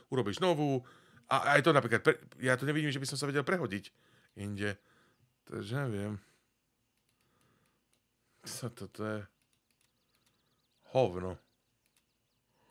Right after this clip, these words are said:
Chcem zbrane, daj mi. Ako mám robiť misiu, kokot, keď nemám zbraň? Mám náboje, čo budem hádzať do nich?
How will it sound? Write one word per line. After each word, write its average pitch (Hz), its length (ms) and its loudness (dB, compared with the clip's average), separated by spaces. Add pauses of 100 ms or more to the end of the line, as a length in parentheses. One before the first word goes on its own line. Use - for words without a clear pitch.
(360)
Chcem 147 240 2
zbrane, 120 440 4
daj 117 200 2
mi. 104 100 -2 (1900)
Ako 143 240 10
mám 147 180 10
robiť 151 220 10
misiu, 147 320 6
kokot, 135 320 4
keď 143 200 6
nemám 143 200 8
zbraň? 139 220 8 (1120)
Mám 147 160 8
náboje, 151 400 12
čo 170 100 6
budem 156 160 8
hádzať 151 300 10
do 170 160 6
nich? 113 200 0